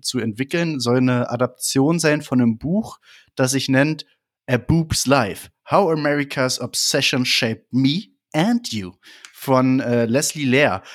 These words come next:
Und zwar, die Serie folgt einer Frau, die vierzig wird und sich in einer Krise befindet.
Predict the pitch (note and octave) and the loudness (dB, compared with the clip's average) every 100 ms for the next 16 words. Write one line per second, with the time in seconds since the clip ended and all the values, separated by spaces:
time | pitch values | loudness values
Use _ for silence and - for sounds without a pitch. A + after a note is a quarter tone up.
0 | - _ C3+ C#3 - B2+ D#3+ G3+ - A#2 | -20 _ -6 -2 0 2 2 0 -6 -14
1 | C3 A#2+ D3+ G3 F3 E3+ - - D3+ F#3 | -10 0 2 2 0 -2 -14 -2 0 0
2 | - C3 B2 - - B2+ F#3+ C#3+ - E3 | 0 0 0 -2 -2 0 0 -2 -4 -4
3 | F3+ F3+ D#3+ G3 G#3+ D3 D3 C#3+ C3 B2+ | -4 -6 -2 -2 -2 -6 -6 -4 -2 -2
4 | - E3 D3+ G#2 - F#2+ F2+ | -4 -6 -6 -6 -8 -8 -10